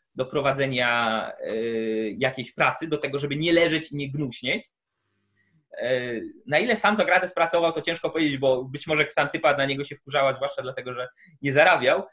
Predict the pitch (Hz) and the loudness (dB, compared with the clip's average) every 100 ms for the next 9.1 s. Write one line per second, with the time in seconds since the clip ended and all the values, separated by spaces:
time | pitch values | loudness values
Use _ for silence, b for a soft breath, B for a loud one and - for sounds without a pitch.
0 | b b - 131 - 185 220 - 240 165 | b b 0 2 4 4 4 2 0 0
1 | 170 202 240 240 190 185 196 202 196 190 | 0 -2 0 0 0 4 4 4 0 -2
2 | 180 - 190 185 185 180 180 190 185 156 | -2 -2 -4 -4 -4 -4 -4 -4 -6 -4
3 | 165 180 165 160 - 160 139 165 170 160 | -2 -2 -2 -2 0 -2 -2 -4 0 2
4 | 156 160 _ 170 165 160 165 156 147 151 | 2 -2 _ 2 2 2 -2 -2 -2 -6
5 | 170 165 160 156 151 160 151 147 143 127 | -6 2 2 4 2 0 -6 -8 -8 -6
6 | 135 143 - 139 151 143 143 139 139 117 | 2 2 2 0 0 2 0 0 -2 -4
7 | 101 - _ _ _ - 123 - - 127 | -4 -10 _ _ _ -2 0 -2 -4 0
8 | 135 139 147 233 247 240 247 - _ _ | 0 0 -6 -4 -4 -8 -10 -16 _ _
9 | 214 | -12